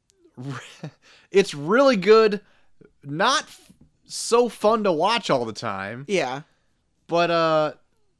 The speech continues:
Speaker 1: a lot of twists.
Speaker 2: Yeah.
Speaker 1: Like, I still s-, say that it's very Breaking Bad-ish.
Speaker 2: Yeah.
Speaker 1: But it's like if Breaking Bad,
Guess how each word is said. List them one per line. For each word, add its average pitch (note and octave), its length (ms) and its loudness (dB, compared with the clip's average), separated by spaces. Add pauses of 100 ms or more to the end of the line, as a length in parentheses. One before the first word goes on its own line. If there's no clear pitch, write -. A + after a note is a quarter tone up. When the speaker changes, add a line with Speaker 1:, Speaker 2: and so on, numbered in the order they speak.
Speaker 1:
a B2 120 -12
lot D#3 160 4
of G3+ 120 -6
twists. - 800 -4 (420)
Speaker 2:
Yeah. C#3+ 300 -6 (760)
Speaker 1:
Like, C#3+ 240 -4 (340)
I F3 120 0
still C4 580 0
s-, - 220 -10 (200)
say G#3 380 -2
that F#3+ 160 0
it's - 420 -6 (1160)
very F#3 400 0
Breaking D#3 540 -4
Bad-ish. C#3 1120 -2 (280)
Speaker 2:
Yeah. C3 280 -10 (160)
Speaker 1:
But F3 140 2
it's F#3 160 -6
like G3+ 200 2
if F3+ 160 -2
Breaking F3 540 -2
Bad, D#3+ 500 0